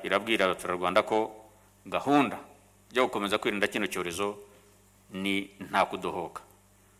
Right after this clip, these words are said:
kuko amabwiriza arazwi kandi agomba kubahirizwa ijana ku ijana. Iyi gahunda ya nta kudohoka turagira ngo tuyise abanyarwanda bose tuyigire iyacu. Eh, ku kigendanye n'ikibazo cyabajijwe kivuze, eh, urupfu,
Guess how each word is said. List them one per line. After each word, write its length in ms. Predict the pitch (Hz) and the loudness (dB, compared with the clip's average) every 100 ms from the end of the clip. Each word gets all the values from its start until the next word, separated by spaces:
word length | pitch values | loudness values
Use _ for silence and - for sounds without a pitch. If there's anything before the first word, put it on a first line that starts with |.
| - | -10
kuko 320 | - 113 165 156 | -6 6 8 8
amabwiriza 540 | 131 113 113 131 113 | 8 6 8 6 10
arazwi 460 | 139 127 101 131 139 - | 12 12 12 2 0 8
kandi 460 | 131 131 127 135 - - - - _ - | 10 10 6 2 0 -14 -20 -20 _ 2
agomba 320 | 95 95 101 | 2 4 0
kubahirizwa 500 | 104 110 95 90 101 | 2 2 2 2 0
ijana 280 | - 87 80 78 | 0 -6 -6 -8
ku 60 | |
ijana. 240 | 78 71 73 - - | -14 -14 -16 -20 -8
Iyi 140 | 90 95 | -4 2
gahunda 320 | 98 131 127 | 2 6 8
ya 60 | |
nta 160 | 123 117 | 8 8
kudohoka 640 | - 98 101 95 120 123 123 - - - - _ - | 6 -2 0 2 6 6 4 -16 -20 -20 -20 _ -6
turagira 360 | 101 95 92 | -4 0 2
ngo 220 | 92 110 120 | 2 -2 -4
tuyise 260 | - 90 110 | -6 -2 2
abanyarwanda 440 | 104 90 87 87 98 | 2 0 -4 -4 -2
bose 380 | 92 - 92 - - | -4 -4 -6 -8 -14
tuyigire 300 | 82 78 85 | -12 -8 -6
iyacu. 280 | 82 78 - - - | -6 -8 -12 -20 -2
Eh, 240 | 107 104 - | 4 4 2
ku 80 | 110 | -4
kigendanye 540 | 139 139 131 104 110 | -2 4 6 6 4
n'ikibazo 440 | 123 - 120 107 92 | 2 2 2 2 0
cyabajijwe 480 | 92 92 104 104 90 | 2 2 0 -2 -6
kivuze, 400 | 90 95 98 101 98 98 98 - - - - - | -8 -6 -2 0 0 -2 -6 -10 -20 -20 -20 -12
eh, 320 | 90 82 80 - | -8 -6 -8 -8
urupfu, 460 | 82 95 - 107 | -10 -10 -8 -6